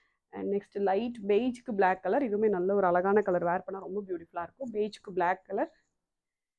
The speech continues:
and கிரீனுக்கு பிரிக் ரெட் shade. Okay, டோட்டலா six colors available இருக்கு. So, இது எல்லாத்துலயுமே சைஸஸ் வந்து எம் to double X L இருக்கு. நல்ல ஒரு பீச்சுக்கு black color.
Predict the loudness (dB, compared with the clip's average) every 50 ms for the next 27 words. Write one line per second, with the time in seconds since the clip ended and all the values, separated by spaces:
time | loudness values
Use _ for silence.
0 | _ _ _ _ _ _ -8 -6 -2 -2 -2 -2 -4 -8 -14 _ _ _ _ _
1 | _ _ _ -6 0 2 2 4 4 4 2 2 0 -2 -4 -4 -6 _ _ _
2 | _ _ _ _ _ _ -6 0 2 2 2 4 4 4 4 2 2 4 6 6
3 | 6 6 4 0 -20 _ _ _ _ _ _ _ _ _ _ _ _ _ _ -8
4 | -8 -4 -2 0 0 0 0 0 -2 -2 -4 -6 -4 -2 0 2 2 2 2 2
5 | 0 0 0 0 0 0 -2 -2 -2 -4 -2 -2 -2 -4 -4 -4 _ _ _ _
6 | _ _ _ _ 2 2 4 4 4 4 4 6 6 6 6 4 -4 -4 -2 -2
7 | -2 -4 -4 -2 -2 -2 -2 -2 -2 -4 -4 -4 -2 -2 0 2 2 0 0 2
8 | 0 2 2 2 0 0 2 2 4 4 4 4 2 2 0 0 0 2 2 2
9 | 0 -2 -8 -6 -2 0 0 -2 -2 -6 -10 -12 -14